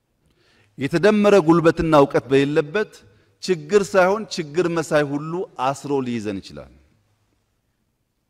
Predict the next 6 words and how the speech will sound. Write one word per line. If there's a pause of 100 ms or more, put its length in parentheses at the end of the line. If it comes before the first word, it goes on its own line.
(1080)
ስለዚህ
እንደ
መነሻ
መያዝ
ያለብን
ነገር